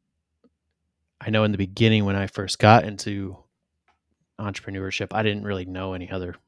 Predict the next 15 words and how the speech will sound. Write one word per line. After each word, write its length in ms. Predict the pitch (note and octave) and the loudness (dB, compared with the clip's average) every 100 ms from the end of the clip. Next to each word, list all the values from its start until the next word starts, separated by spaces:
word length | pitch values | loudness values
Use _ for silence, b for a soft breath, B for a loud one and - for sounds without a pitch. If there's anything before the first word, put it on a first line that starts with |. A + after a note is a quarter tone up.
| - | -8
entrepreneurs. 640 | G#2 - F2+ F#2+ E2 - - - | -8 -8 -10 -8 -8 -10 -12 -8
So 140 | G#2+ | -4
it 20 | |
was 100 | G2+ | -2
very, 300 | F#2+ A2 G#2+ | 4 4 4
you 120 | G2 - B B B B B B B B B | 0 -6 B B B B B B B B B
know, 80 | D#3 | 2
it 20 | |
was 100 | C3+ | 2
very 200 | A#2+ B2+ A2 | 6 6 6
lonely. 380 | G#2 G#2+ G#2+ | 4 2 0
It's 160 | G#2+ G#2+ | 0 0
always 260 | G2+ G2+ - | 0 0 0
gonna 200 | G#2 F#2+ | -2 0
be 320 | G2+ G2+ | 0 0